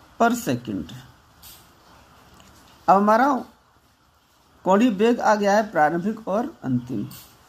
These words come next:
टाइम दिया गया है सोलह सेकंड। तो हमें अल्फा निकालना है। अल्फा अगर कोणीय त्वरण है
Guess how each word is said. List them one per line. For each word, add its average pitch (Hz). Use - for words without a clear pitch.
टाइम 214
दिया 240
गया 226
है 240
सोलह 175
सेकंड। 120
तो -
हमें 190
अल्फा 196
निकालना 202
है। 202
अल्फा 180
अगर 165
कोणीय 135
त्वरण 110
है 127